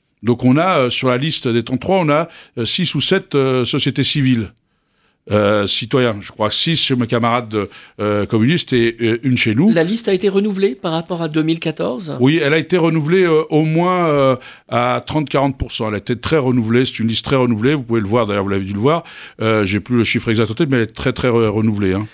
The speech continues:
Speaker 2: Alors, l'équipe, euh, municipale, euh, est opposée à la politique, euh, menée par Emmanuel Macron.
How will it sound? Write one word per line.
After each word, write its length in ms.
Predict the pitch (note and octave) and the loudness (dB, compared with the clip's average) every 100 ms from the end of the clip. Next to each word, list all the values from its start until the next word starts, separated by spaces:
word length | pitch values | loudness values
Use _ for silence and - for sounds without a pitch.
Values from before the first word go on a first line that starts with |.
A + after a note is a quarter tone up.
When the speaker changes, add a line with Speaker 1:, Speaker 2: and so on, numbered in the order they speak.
| - - | -10 -4
Speaker 2:
Alors, 180 | D#3+ | -2
l'équipe, 460 | F#3+ G3+ C4 C4 - | 0 -2 -2 -6 -2
euh, 360 | D#3 B2 C#3 C#3 | -2 0 0 0
municipale, 920 | F3 F#3 F3+ F3+ - F3 E3+ D#3 C3 | 0 0 -4 -8 -6 -2 0 0 -2
euh, 200 | A#2+ A#2 | -2 -4
est 160 | - D#3+ | -2 -4
opposée 440 | D3+ D#3 D3 C4 | -2 -2 0 -2
à 100 | A3+ | -2
la 140 | C3 B2 | -2 -2
politique, 680 | F#3 E3+ E3 - B3 - | -2 -2 -6 -8 -8 -4
euh, 360 | D3+ B2 B2 B2 | -2 0 0 0
menée 360 | C3+ D3+ D#3 D#3 | 2 2 2 0
par 200 | C#3 C3+ | -2 -2
Emmanuel 420 | C#3 C#3+ C#3+ C3+ | 0 0 2 2
Macron. 420 | C#3 C3+ - | 0 -2 -2